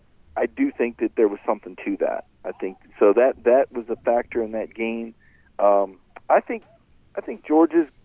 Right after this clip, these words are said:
gonna have their share of sacks because of the nature of the South Carolina offense. Those other offenses you talked about,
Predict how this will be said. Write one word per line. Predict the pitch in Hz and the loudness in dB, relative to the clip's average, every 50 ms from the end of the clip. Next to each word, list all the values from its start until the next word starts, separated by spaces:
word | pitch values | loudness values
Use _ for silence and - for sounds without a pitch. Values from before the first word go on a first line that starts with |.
| _ _ _ | _ _ _
gonna | - 135 135 151 151 | -4 -2 0 0 0
have | 147 156 147 143 | 2 0 0 2
their | 139 143 143 | 0 -2 -2
share | - - 139 131 131 131 | 0 0 2 4 4 2
of | 123 - | 2 0
sacks | - 131 123 139 151 - - - | 0 2 2 2 0 -2 -8 -16
because | 123 - - 127 123 117 | -16 -6 -4 -4 -2 0
of | 120 120 113 110 _ _ _ _ _ _ _ _ _ | 0 -2 -2 -4 _ _ _ _ _ _ _ _ _
the | - 123 | -2 0
nature | 123 120 120 123 - - | 2 0 0 0 -2 -4
of | 127 | -4
the | 117 - - | -4 -2 0
South | 131 123 - | 0 0 0
Carolina | - - 127 120 120 117 117 | 0 0 2 2 2 2 2
offense. | 110 113 123 - - 135 135 - - | 2 2 2 2 0 -4 -4 0 2
Those | 185 214 226 | 2 4 6
other | 233 220 208 156 | 6 6 6 6
offenses | 127 131 143 - - 143 139 - 135 107 | 6 4 2 0 -2 -8 -10 -12 -14 -14
you | 113 107 | -16 -10
talked | - - 98 107 117 - | -6 -4 -4 -4 -4 -6
about, | 123 117 120 120 117 117 117 - | -2 0 2 2 4 2 0 -2